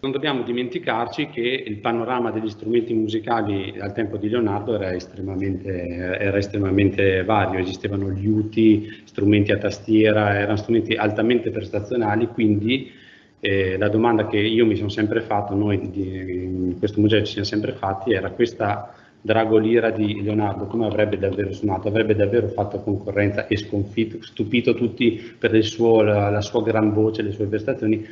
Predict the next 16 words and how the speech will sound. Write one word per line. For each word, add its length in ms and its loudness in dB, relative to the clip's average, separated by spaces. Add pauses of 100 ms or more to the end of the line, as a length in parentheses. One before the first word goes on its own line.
(120)
Forse 400 2
no, 220 0
e 60 0
forse 420 -2
è 60 0
una 140 2
narrazione. 600 -2
Il 120 0
problema 520 2 (300)
di 120 -2
fondo, 360 -2
Plinio, 460 0
è 160 2
che 400 0
questa 240 -2
testimonianza, 1040 -4